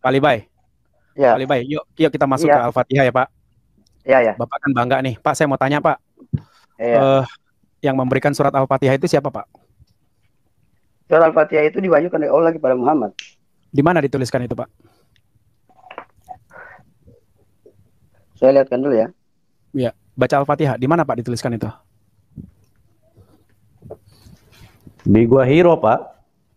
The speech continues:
Speaker 2: Oh, bukan. Masa di Gua Hiro. Sembarang saja ngomong.
Speaker 1: Di mana dituliskan, Pak? Dituliskan di mana itu?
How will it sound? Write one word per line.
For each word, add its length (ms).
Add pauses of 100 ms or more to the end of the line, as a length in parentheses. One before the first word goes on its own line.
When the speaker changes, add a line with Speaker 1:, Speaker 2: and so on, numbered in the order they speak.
(420)
Speaker 2:
Oh, 160
bukan. 320 (240)
Masa 240
di 160 (240)
Gua 160
Hiro. 160
Sembarang 400
saja 160
ngomong. 320 (1120)
Speaker 1:
Di 160
mana 180
dituliskan, 400
Pak? 140
Dituliskan 340
di 140
mana 160
itu? 80